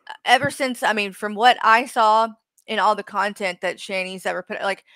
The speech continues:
I've never really seen her in the very beginning, she talked about her mom nicely because she lived with them at one point, you know what I mean? She was actually living in the same house. There's footage of her mom,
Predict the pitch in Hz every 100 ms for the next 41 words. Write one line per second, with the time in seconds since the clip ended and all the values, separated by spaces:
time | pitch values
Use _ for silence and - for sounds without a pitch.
0 | _ _ _ 190 226 254 226 240 240 233
1 | 214 196 220 233 214 226 185 - _ 240
2 | 277 233 208 208 247 226 185 196 214 247
3 | - 254 240 254 240 262 233 233 - -
4 | 254 247 240 240 226 240 - 277 226 202
5 | - - - _ - 202 180 202 247 269
6 | 254 262 269 285 - 262 254 240 254 254
7 | - 240 220 220 226 - 196 185 185 185
8 | 220 190 190 202 208 190 - 190 175 220
9 | 226 220 226 - _ - _ - 190 -
10 | - 220 214 208 - 175 175 175 220 208
11 | 185 190 190